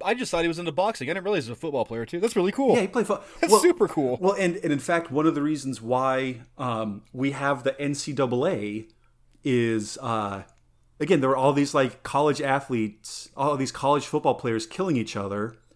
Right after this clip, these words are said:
Speaker 2: and Teddy Roosevelt steps in and says, like, "All right, this has to stop right now.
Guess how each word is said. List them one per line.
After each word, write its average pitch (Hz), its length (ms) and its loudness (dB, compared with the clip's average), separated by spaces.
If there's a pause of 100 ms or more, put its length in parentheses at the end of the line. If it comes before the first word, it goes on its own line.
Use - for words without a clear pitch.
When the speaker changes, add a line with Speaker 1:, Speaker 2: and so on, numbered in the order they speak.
(180)
Speaker 2:
and 113 120 -4
Teddy 147 200 0
Roosevelt 131 480 4
steps 117 360 -4
in 120 100 -2
and 110 80 -6
says, 107 180 -4
like, 104 300 -6 (420)
"All 180 160 6
right, 196 200 4
this 202 180 0
has 180 160 2
to 135 60 -6
stop 180 220 2
right 151 180 4
now. 151 280 2